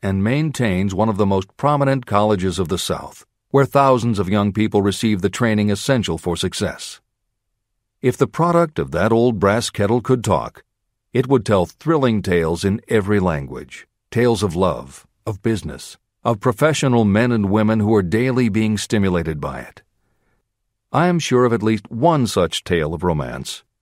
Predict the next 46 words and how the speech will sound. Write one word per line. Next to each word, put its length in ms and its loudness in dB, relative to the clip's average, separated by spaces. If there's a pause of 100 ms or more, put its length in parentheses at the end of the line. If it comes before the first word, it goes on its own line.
for 180 -8
I 140 0
was 160 -2
a 40 0
part 280 -2
of 80 -10
it, 180 -20 (500)
and 140 2
it 100 4
all 200 4
began 500 2
not 300 -2
far 360 0
from 220 -2
the 80 2
very 320 0
spot 380 -2
on 140 0
which 200 -2
the 80 -8
drug 380 0
clerk 260 0 (100)
purchased 440 -2
the 100 -2
old 260 0
kettle. 460 -8 (720)
It 140 0
was 200 2
there 280 4
that 100 2
I 120 2
met 220 0
my 160 -2
wife, 520 -6 (500)
and 140 2
it 100 2
was 140 0
she 300 0
who 200 0
first 320 0
told 320 0
me 120 0
of 80 -2
the 120 0
enchanted 540 -2
kettle. 400 -6